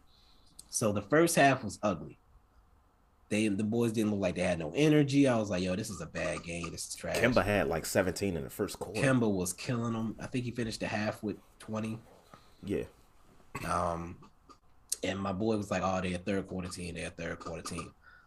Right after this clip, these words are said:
Speaker 1: It's like, they gonna have to be a third quarter team.
Speaker 2: Ain't got no
Speaker 1: It's gonna
Speaker 2: choice.
Speaker 1: <clears throat> we gonna be leaving this game early. But, uh,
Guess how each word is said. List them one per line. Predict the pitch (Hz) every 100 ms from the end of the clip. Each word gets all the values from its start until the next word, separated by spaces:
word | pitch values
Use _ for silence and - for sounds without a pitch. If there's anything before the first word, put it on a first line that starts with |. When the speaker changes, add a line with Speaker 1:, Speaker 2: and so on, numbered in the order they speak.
| _ -
Speaker 1:
It's | -
like, | 80
they | 87
gonna | 95
have | 131 185
to |
be | 120
a | 117
third | 113 117 117
quarter | 117 113
team. | 127 113 107
Speaker 2:
Ain't | 104
got | 90
no |
Speaker 1:
It's | 104
gonna | 143 113
Speaker 2:
choice. | - -
Speaker 1:
<clears throat> | -
we | 185 123 127 113
gonna | 113
be |
leaving | 110 113
this | 113 92
game | 123 175 113
early. | 104 101 - - - - 123 -
But, | 104 104
uh, | 101 104 107 113 -